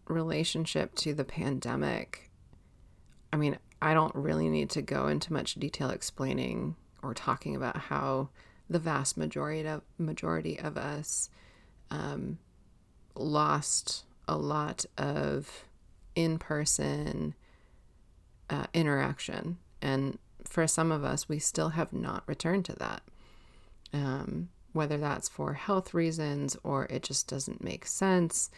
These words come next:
uh, logistically, um, i-, i-, there's, there's a whole number of reasons why we may not be reemerging into the world at this point. Um, for myself, I have gradually reemerged. Um,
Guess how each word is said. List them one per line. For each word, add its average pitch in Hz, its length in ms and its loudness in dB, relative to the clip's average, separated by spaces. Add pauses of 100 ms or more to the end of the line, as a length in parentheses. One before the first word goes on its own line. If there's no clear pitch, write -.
(460)
uh, 143 140 -2
logistically, 147 1200 0 (480)
um, 117 460 -2 (320)
i-, - 120 -4 (100)
i-, 151 80 -4 (200)
there's, 160 220 6
there's 156 240 2
a 156 60 2
whole 185 200 6
number 151 240 6
of 139 100 0
reasons 147 420 0
why 151 140 0
we 147 140 0
may 139 180 2
not 135 240 2
be 139 140 -2
reemerging 143 680 -2
into - 220 -4
the 147 80 -2
world 120 440 0
at - 120 -6
this - 160 -6
point. - 380 -6 (840)
Um, 170 480 -4
for 180 140 2
myself, 175 640 4
I 165 80 4
have 160 320 2 (520)
gradually 202 760 4
reemerged. 190 960 4 (200)
Um, 151 540 -2